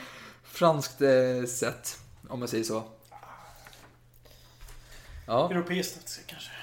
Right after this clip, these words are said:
Speaker 1: Och, eh, ja, och nu börjar, eh, Frans sitta, han har ju två barn, han måste ju planera giftermål för dem. Så hans andra son, tänkte han, "Ja, men...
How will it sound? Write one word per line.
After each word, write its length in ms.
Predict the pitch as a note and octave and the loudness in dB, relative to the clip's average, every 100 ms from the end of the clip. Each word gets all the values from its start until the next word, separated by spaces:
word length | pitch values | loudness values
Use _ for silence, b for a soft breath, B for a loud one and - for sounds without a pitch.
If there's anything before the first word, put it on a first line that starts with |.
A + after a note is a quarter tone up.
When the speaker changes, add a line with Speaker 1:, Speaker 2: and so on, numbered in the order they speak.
| B B B B | B B B B
Speaker 1:
Och, 320 | B2+ B2+ - | -4 -4 0
eh, 380 | B2 A#2+ A#2 G#2+ - - | 4 4 4 2 -4 -12
ja, 160 | A2 B2+ | -2 0
och 220 | B2+ B2+ C3 | 0 -2 -2
nu 160 | D#3+ | 0
börjar, 200 | D#3 C#3 | 4 4
eh, 440 | C3+ C#3 B2+ G#2+ - - - - - | 4 0 0 0 -4 -10 -18 -18 -6
Frans 280 | C3+ B2+ | 0 0
sitta, 200 | C3 - B2 B2 B2+ | 0 -4 -8 -8 -6
han 320 | B2 A#2 C3+ | -6 -4 -2
har 80 | C3+ | 0
ju 60 | A#2+ | 0
två 280 | - A2+ A2+ | -2 -2 2
barn, 160 | A#2 | 2
han 100 | A#2 | 2
måste 180 | A#2 A#2 | 0 -6
ju 40 | |
planera 240 | B2 A2+ A2 | -4 -2 -2
giftermål 680 | B2+ - - - C3+ D3+ | -2 -6 -10 -10 -4 -4
för 120 | A#2+ A2 | -4 -8
dem. 180 | G#2 | -10
Så 240 | - C3 B2 | -8 -6 -4
hans 300 | C#3 C3+ - | -4 -4 -2
andra 300 | F#3 E3 C4+ | -4 -4 -4
son, 220 | - A#2 | -4 -4
tänkte 220 | A2+ A2+ | -6 -6
han, 100 | A2+ | -6
"Ja, 160 | C3+ E3 | -6 -4
men... 340 | F3+ G3 F3 | -4 -4 -6